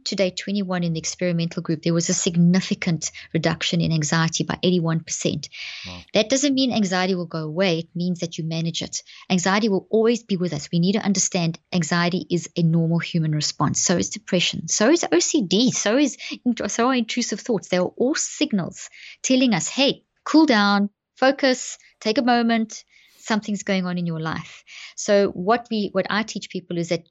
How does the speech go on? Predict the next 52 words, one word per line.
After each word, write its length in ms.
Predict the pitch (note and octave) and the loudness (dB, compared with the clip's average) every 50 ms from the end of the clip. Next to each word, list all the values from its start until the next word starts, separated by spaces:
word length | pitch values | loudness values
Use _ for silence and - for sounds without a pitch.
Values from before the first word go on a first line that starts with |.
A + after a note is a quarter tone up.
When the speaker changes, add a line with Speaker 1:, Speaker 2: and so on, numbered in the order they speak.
| _ _ _ | _ _ _
Speaker 1:
this 180 | - G#3 G#3+ B3 | -4 -4 -2 0
is 60 | A#3+ | 2
always 200 | C4+ D4+ D4 - | 2 2 2 2
gonna 180 | - A3 G3+ | 2 0 2
be 140 | E3+ F3+ F3+ | 2 2 0
with 240 | F3 F#3 C4 E4 D#4+ | 2 4 2 4 4
us, 240 | G3+ F3 F3 - - | 2 0 -2 -4 -6
but 220 | - G#3 G3 - - | -6 -6 -4 -2 -4
we've 140 | G3+ - | -4 0
got 140 | - G3+ G3+ | 0 2 2
to 60 | G#3+ | 4
know 180 | G3+ G3 G3 F#3 | 4 4 4 4
where 180 | F3 F3+ F#3+ G3 | 4 4 4 2
it 160 | F#3+ - - - - | 2 0 -6 -10 -10
gets 220 | - F3 - - | -10 -10 -6 -4
unhealthy 560 | F3+ E3+ E3+ - - F3 F#3 F3+ - - F3+ | -4 -4 -2 -2 0 -2 0 -2 -2 0 0
and 80 | D#3+ E3 | 0 0
how 160 | E3+ E3 F3 | 0 0 0
to 100 | E3+ E3+ | 2 2
manage 460 | E3 E3 D#3+ D#3+ D#3+ D#3+ - - - | 2 2 2 2 0 0 0 -2 -2
that. 200 | - E3+ E3+ - - - - - - - - - | -2 -2 -4 -4 -10 -12 -12 -12 -12 -10 -4 0
And 100 | F3+ F#3+ | 2 2
there'll 80 | F#3+ | 4
be 140 | F3 F#3+ F3+ | 4 2 0
periods 380 | F3+ - - G#3 G#3 A#3 A#3 C4+ | 0 0 2 4 4 4 4 2
in 60 | C4+ | 0
your 120 | C#4 C#4+ | 2 2
life 300 | B3 G#3 F#3 F#3+ - - | 2 2 2 0 0 0
where 100 | - F3+ | 0 0
it 120 | F3 F3 - | 0 0 0
does 220 | E3 E3 E3+ E3 | 0 0 0 0
get 160 | - E3+ E3 | 0 -2 -2
unhealthy. 560 | E3+ - E3 E3 E3 E3+ - - - - - - | -2 -2 -4 -2 -2 -4 -6 -6 -8 -10 -6 -4
That's 280 | - B3 B3 - - | -2 -2 -2 -2 -4
okay. 340 | C4+ - - E4 D4 E3+ - - - - - - _ - | -2 0 2 2 2 2 0 -4 -12 -20 -20 -20 _ -2
You 120 | F3 E3+ | 0 0
can 200 | - - G3 F3+ | 4 4 4 6
manage 340 | E3+ E3 E3+ F3 F3 E3+ - | 6 4 4 4 2 2 0
it. 120 | D3 - - | -2 0 2
And 180 | F3 E3+ D#3+ | 2 2 4
that's 260 | D#3 F#3 A3+ A#3 - | 4 2 2 0 -2
what 100 | - C4+ - | -4 -6 -4
we 80 | - A3 | -4 -6
saw 200 | - - G#3+ F#3+ | -4 -4 -4 -4
happening, 380 | F3+ F#3 E3+ - - F3 D#3+ | -4 -4 -6 -6 -6 -6 -4
a 40 | D#3 | -4
reduction 600 | D#3 E3 - - G#3+ G#3 - - - A3 A3 G#3 - - - - - - | -6 -6 -4 -4 -4 -2 -2 -2 2 2 2 2 0 -4 -14 -14 -6 -2
in 120 | - G3 | 0 2
depression, 580 | F3 F#3+ - - - - G3+ F#3+ - E3+ D3+ C#3+ | 2 0 -2 -2 0 0 0 2 2 0 0 0
reduction 480 | - - F#3+ G3+ - - - A3+ G#3 - - | 0 0 0 0 0 0 2 2 2 2 0
in 200 | - F#3+ G3 - | 0 0 2 4
anxiety, 480 | - G3 F3+ E3 F#3 F3+ F#3 E3 D3+ | 4 4 4 4 2 2 2 2 0